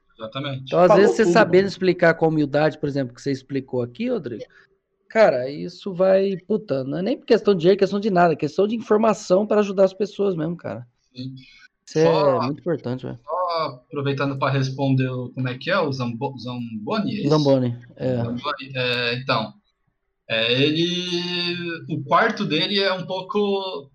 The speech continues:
Speaker 1: carregado, tá? Mas nada assim, tipo, que vai fazer tão mal pra ele.
Speaker 2: Hum.
Speaker 1: Pede pra ele fazer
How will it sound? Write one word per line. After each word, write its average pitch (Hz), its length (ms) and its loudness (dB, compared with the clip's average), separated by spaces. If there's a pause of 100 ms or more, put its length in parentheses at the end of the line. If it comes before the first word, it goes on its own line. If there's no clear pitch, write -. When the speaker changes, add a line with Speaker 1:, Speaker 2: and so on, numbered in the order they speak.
Speaker 1:
carregado, 156 720 -4
tá? 135 240 -10 (340)
Mas 143 320 -4
nada 175 360 2
assim, 180 440 -6
tipo, 147 580 -10 (120)
que - 100 -12
vai 143 180 0
fazer 143 500 -2
tão 165 160 0
mal 143 260 0
pra 151 180 0
ele. 110 260 -6 (880)
Speaker 2:
Hum. 131 260 -4 (540)
Speaker 1:
Pede 165 260 -2
pra 208 220 0
ele 196 160 0
fazer 147 1120 0